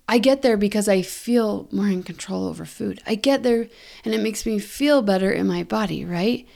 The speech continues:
Or I'm working on balancing my nutrition and it feels good to have energy and it feels good to have balance with food, right? And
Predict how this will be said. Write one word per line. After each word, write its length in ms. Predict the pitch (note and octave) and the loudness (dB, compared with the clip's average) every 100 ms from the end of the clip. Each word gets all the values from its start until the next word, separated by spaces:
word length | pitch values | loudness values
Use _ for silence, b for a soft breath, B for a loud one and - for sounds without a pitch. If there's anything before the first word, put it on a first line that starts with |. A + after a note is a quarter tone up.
| b b b | b b b
Or 400 | - G#3 G3 - _ - | -2 2 2 -2 _ -8
I'm 560 | G3+ A3 G#3+ - G3 | -4 -2 -4 -4 -4
working 600 | G3+ B3 C#4 C4+ C4 A3 | 2 2 2 0 0 0
on 460 | - G3+ G3+ G3+ F#3 b b b b b _ - - _ _ | 0 2 4 4 0 b b b b b _ -20 -20 _ _
balancing 800 | - G#3 G#3+ B3 B3+ A3+ - G3 | -4 2 4 4 2 0 0 2
my 140 | F#3 F3+ | 2 2
nutrition 800 | F3 F3 - B3 - F3 D#3+ - | 0 -2 0 0 0 0 -2 -4
and 120 | G#3 G#3+ | -4 -4
it 120 | - | -6
feels 500 | - D4 D4+ C4 G3+ | 0 6 6 6 2
good 300 | G#3+ D4 G3+ | 6 6 6
to 60 | |
have 200 | G3 F#3+ - | 2 -2 0
energy 560 | B3 C#4 C4 G3 F#3 E3+ | 4 4 4 2 0 0
and 100 | - | -2
it 120 | - | -6
feels 340 | - D#4+ D4+ | 0 2 2
good 220 | B3 C4 A3 | 2 2 2
to 60 | |
have 260 | G3+ F#3 E3+ | 0 -2 2
balance 480 | F#3 G3 G3 - F#3+ | 2 4 2 -2 -6
with 160 | E3+ | -6
food, 500 | - F#3 E3+ - G3+ b b b b b b b _ _ _ _ _ _ _ _ _ _ _ _ _ _ _ _ _ _ _ _ _ - | -4 -2 -2 -2 -8 b b b b b b b _ _ _ _ _ _ _ _ _ _ _ _ _ _ _ _ _ _ _ _ _ -10
right? 400 | E3+ A3 - - _ _ - - B B B - | -2 0 -2 -6 _ _ -2 -2 B B B -4
And 300 | A3+ A#3 - | 0 0 -2